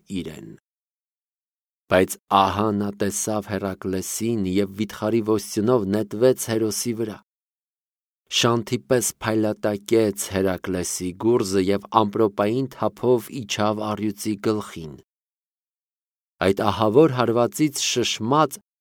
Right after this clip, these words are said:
առյուծը գետին տապալվեց։ Հերակլեսը նետվեց առյուծի վրա, առավ նրան իր զորեղ բազուկների մեջ ու խեղդամահ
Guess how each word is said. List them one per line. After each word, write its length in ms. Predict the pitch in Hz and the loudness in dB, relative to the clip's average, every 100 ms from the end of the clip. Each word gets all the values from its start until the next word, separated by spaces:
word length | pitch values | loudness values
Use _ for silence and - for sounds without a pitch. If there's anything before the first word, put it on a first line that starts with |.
| - | -2
առյուծը 440 | 117 120 135 131 | 2 4 2 0
գետին 420 | 107 107 101 95 87 | 0 0 0 -4 -8
տապալվեց։ 680 | 85 - 87 - - - - - _ _ _ _ _ _ _ _ _ - | -10 -10 -14 -14 -12 -10 -10 -10 _ _ _ _ _ _ _ _ _ 0
Հերակլեսը 760 | 98 101 101 107 131 131 - | 2 2 2 4 4 4 0
նետվեց 560 | 117 113 107 101 120 117 | 2 0 0 2 2 2
առյուծի 480 | 107 101 98 101 101 | 0 0 -2 -2 -4
վրա, 280 | 90 92 104 117 _ _ | -2 -2 -2 -2 _ _
առավ 340 | 110 113 147 131 | 2 4 6 4
նրան 300 | 127 127 120 | 2 2 2
իր 140 | 117 | 0
զորեղ 520 | 104 104 117 120 135 98 | 0 4 6 6 6 4
բազուկների 640 | 98 101 104 110 107 110 113 | 0 0 0 -4 -2 0 0
մեջ 280 | 131 131 | 0 0
ու 80 | 113 | -2
խեղդամահ 920 | 101 - 107 - 104 98 98 92 90 | -4 -6 -10 -8 -6 -2 -2 -4 -6